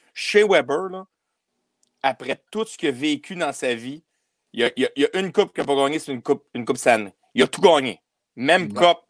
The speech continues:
Speaker 1: Jeux olympiques,
Speaker 2: Une
Speaker 1: euh,
Speaker 2: canne.
Speaker 1: name it, il les a toutes gagnées, OK ? Fait que Shea Weber, pour faire une parenthèse de ce que tu dis, là, puis j'ai vu dans le chat, là, euh, quelqu'un qui a dit, euh, Gab, là, que je respecte beaucoup, Gab, mais si Shea Weber joue pas bien,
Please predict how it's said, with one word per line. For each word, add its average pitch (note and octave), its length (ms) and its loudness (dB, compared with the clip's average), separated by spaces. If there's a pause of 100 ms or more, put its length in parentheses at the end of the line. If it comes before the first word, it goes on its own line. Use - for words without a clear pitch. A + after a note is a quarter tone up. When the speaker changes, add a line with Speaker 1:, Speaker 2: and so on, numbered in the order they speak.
(260)
Speaker 1:
Jeux E3 260 0
olympiques, E3+ 560 -2
Speaker 2:
Une A2 160 -6
Speaker 1:
euh, - 80 -10
Speaker 2:
canne. A#2 400 -8
Speaker 1:
name D#3+ 300 -2
it, C3+ 160 -2
il C3 80 -6
les C#3 100 -4
a D3+ 60 0
toutes D3+ 180 -6
gagnées, A2+ 320 -2
OK ? - 80 -20
Fait - 720 -6
que - 60 -18
Shea A#3+ 160 -6
Weber, F#3+ 360 0
pour - 80 -20
faire D#3 200 2
une C3+ 100 -10
parenthèse C#3 460 -2
de D3 140 -8
ce - 80 -12
que C#3 80 -6
tu - 160 -14
dis, C#3 220 -10
là, E3+ 100 -8 (260)
puis B2 100 -8
j'ai C3 180 2
vu C3+ 140 -2
dans D#3 140 4
le A#2 80 -4
chat, D#3 320 0
là, D3 160 -4 (360)
euh, A2+ 840 -4
quelqu'un D#3 300 -2
qui C3+ 160 -4
a B2 80 0
dit, C3+ 340 -2
euh, A#2 340 0
Gab, C3+ 380 2
là, C3+ 140 2
que A#2 120 -8
je G#2 80 -12
respecte A#2 360 -6
beaucoup, A2+ 220 -14
Gab, C#3+ 240 0
mais A#2+ 140 -12 (200)
si - 200 -12
Shea F#3 160 -6
Weber E3+ 300 2
joue B2 140 -12
pas - 160 0
bien, C#3 220 -8